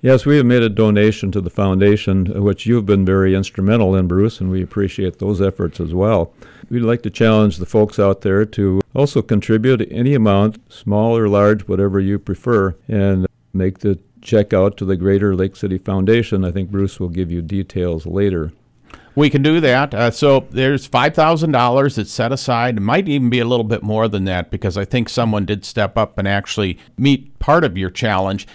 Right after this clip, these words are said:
Speaker 2: But there's dollars that are set aside, five thousand dollars, that we'd really love to have that grow to ten thousand dollars. So if you can give five dollars, marvelous. If you can give a thousand dollars, that's even better. If you can give five thousand,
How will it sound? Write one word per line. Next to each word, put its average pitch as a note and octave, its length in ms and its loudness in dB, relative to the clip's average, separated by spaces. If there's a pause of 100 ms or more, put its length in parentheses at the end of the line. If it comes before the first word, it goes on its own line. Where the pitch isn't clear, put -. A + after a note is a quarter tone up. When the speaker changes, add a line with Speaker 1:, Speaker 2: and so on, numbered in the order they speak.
(260)
Speaker 2:
But A#2+ 120 -4
there's E3+ 220 2
dollars G3 460 2
that C#3+ 120 2
are B2+ 80 0
set C#3+ 240 0
aside, A#2 460 -2
five B2 260 -2
thousand B2 400 0
dollars, G#2+ 560 -2
that A2 200 -4 (360)
we'd G#2 220 -4
really F3+ 280 4
love A2+ 280 0
to G2+ 100 -4
have A2 180 -4
that G#2 220 -2
grow G#2 200 -4
to F2 80 -6
ten D3 240 -2
thousand E2+ 440 -4
dollars. C#2+ 580 -10
So C3+ 300 2
if A#2 100 -4
you D#3 140 2
can F3+ 160 -4
give D3 160 0
five C3+ 280 2
dollars, C#3 440 0
marvelous. C#3 520 -2
If G2+ 120 -8
you G#2+ 100 -4
can A2 140 -4
give G#2+ 180 -2
a G#2 60 -6
thousand G#2 480 -2
dollars, G#2 480 -4
that's G2+ 280 -8
even G2 300 -6
better. C3 320 0
If A2 140 -4
you A#2 100 -4
can B2 80 -6
give B2+ 160 -2
five C#3+ 280 0
thousand, C3 440 0